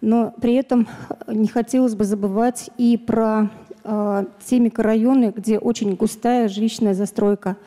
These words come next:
И свободных земельных участков мало. Я знаю, что в Москве и в Санкт-Петербурге есть такой опыт, если я не права, вы меня поправьте, пожалуйста, что разреш-, разрешили строить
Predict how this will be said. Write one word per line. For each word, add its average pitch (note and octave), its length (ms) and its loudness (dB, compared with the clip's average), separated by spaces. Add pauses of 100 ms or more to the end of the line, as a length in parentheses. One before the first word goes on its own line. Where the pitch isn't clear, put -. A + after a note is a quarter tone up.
(520)
И A#3 340 4
свободных A3+ 480 0
земельных A3 460 0
участков A#3 440 -2 (200)
мало. G3+ 560 0 (480)
Я A3 200 2
знаю, A#3+ 240 0
что A#3+ 240 -2
в - 20 2
Москве A3+ 320 0
и A#3+ 40 2
в A#3 40 -4
Санкт-Петербурге A3+ 800 0
есть A3+ 240 2
такой A3 220 0
опыт, A3+ 320 -2
если G#3+ 200 0
я G#3+ 80 2
не G#3+ 120 2
права, G#3 260 -2
вы G#3+ 120 -4
меня G#3+ 100 2
поправьте, A3+ 440 -4
пожалуйста, G3+ 560 -2
что G#3 520 0 (340)
разреш-, A3 560 0
разрешили A3 680 0
строить A#3 640 0